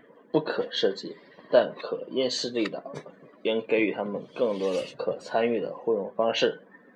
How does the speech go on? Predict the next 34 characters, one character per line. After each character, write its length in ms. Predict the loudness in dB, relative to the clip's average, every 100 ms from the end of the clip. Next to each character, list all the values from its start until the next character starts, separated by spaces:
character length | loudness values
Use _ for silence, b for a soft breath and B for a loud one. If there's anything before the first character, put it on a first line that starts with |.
| -20 -20 B B B -6
M 120 | 2 8
I 20 |
U 80 | 10
I 180 | 10
基 240 | 8 6 8
于 100 | 8
用 200 | 6 4
户 180 | 4 4 2 -8 -4
意 180 | -2
见 320 | 6 8 8 2
每 340 | -2 0 -4 -10 2
周 240 | 8 10 10
五 340 | 6 2 -6 -16 _
更 260 | 6 6 4
新 220 | 4 6
的 200 | 6 4 -8
橙 260 | -2 0 4
色 160 | 4
星 200 | 4 2
期 160 | 0 2
五， 280 | 2 0 -8 -18 -4
小 240 | 2 4
米 100 | 6
网 240 | 4 2 -6
开 160 | -4 0
放 260 | 0 0 2
购 200 | 2 2
买 180 | -2
的 140 | -8 -10
红 320 | -10 -10 -8
色 200 | 0 0
星 200 | 0 -6
期 80 | 0
二， 200 | 0 0